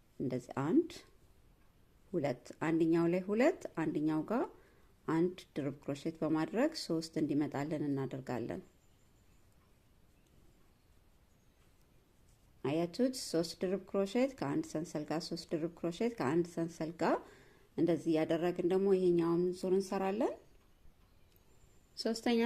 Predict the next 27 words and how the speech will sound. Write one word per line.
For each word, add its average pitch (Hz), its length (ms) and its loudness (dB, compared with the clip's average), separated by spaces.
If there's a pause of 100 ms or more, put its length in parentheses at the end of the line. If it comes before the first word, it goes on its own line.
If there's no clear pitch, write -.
ዙራችንን 240 600 4
ስንሰራ 226 540 0 (180)
እንደዚህ 190 380 4
ነው 180 100 8
የሚመጣልን። 180 580 4
ያችኛዋን 190 680 6
እንደ 175 180 2 (180)
አንድ፣ 247 280 6
ሁለት፣ 156 420 -2
ሶስተኛ 165 480 0 (120)
ዙር 233 240 0 (560)
ሶስት 233 280 0 (120)
ድርብ 226 440 2
ክሮሼት 214 560 -4
ከአንድ 175 640 0
ሰንሰለት 170 640 -2
ጋር 170 200 -2 (120)
አድርገን 175 540 0 (460)
እዚች - 280 -2
ጋርም 190 240 4
ልክ - 240 0
መጨረሻዋ 175 520 2
ጋር 175 180 -2
ስንደርስ 208 500 0 (100)
አንድ 240 220 2
ሰንሰለት 247 560 2
እንሰራና 226 640 0